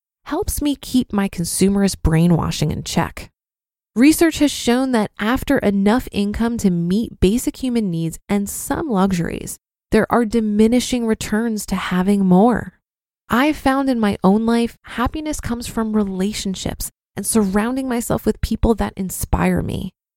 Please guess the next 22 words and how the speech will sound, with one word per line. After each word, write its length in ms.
It 140
comes 300
from 260
creative 580
expression, 880
resourcefulness, 1000
and 100
flexibility 920
around 260
how 200
I 60
use 260
my 180
time. 480
It 160
comes 240
from 180
prioritizing 920
self-care 720
and 160
personal 580
development. 640